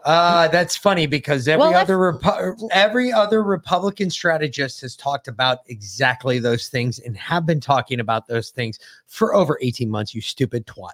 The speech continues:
Speaker 2: Well, let's, let's see what, what Yellen actually had to say, 'cause she's the next clip up.
Speaker 1: Well,
Speaker 2: Isn't that interesting? 'Cause, you know, they,
Speaker 1: what
Speaker 2: they,
Speaker 1: are the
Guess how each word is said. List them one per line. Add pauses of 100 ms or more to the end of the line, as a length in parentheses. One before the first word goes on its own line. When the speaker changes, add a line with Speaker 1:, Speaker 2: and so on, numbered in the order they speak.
(100)
Speaker 2:
Well,
let's,
let's
see
what,
what
Yellen
actually
had
to
say,
'cause
she's
the
next
clip
up. (1500)
Speaker 1:
Well,
Speaker 2:
Isn't
that
interesting? (300)
'Cause,
you
know,
they,
Speaker 1:
what
Speaker 2:
they,
Speaker 1:
are
the